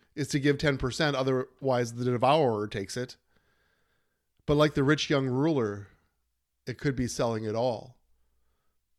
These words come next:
and following him. What is the voice of the Lord telling you? See, we live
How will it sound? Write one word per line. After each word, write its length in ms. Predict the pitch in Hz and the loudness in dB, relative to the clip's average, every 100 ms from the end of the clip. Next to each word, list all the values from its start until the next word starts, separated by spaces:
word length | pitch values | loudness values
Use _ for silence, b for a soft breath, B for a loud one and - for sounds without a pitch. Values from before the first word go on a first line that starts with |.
| _ 127 | _ -12
and 140 | 110 | -4
following 460 | 123 113 107 107 107 | -2 -2 -4 -8 -10
him. 300 | 110 113 - _ _ _ _ _ _ _ _ _ _ _ _ _ _ _ _ | -10 -12 -20 _ _ _ _ _ _ _ _ _ _ _ _ _ _ _ _
What 160 | 139 147 | 0 0
is 140 | 123 | 0
the 80 | 131 | -2
voice 320 | 123 120 - | -2 -2 -4
of 120 | 117 | -8
the 80 | 110 | -6
Lord 260 | 110 104 - | -4 -4 -6
telling 320 | 120 110 104 | -8 -8 -12
you? 160 | 101 107 _ b b b | -16 -20 _ b b b
See, 220 | - 160 | 0 2
we 180 | 147 156 | 6 6
live 400 | 143 175 185 | 6 4 2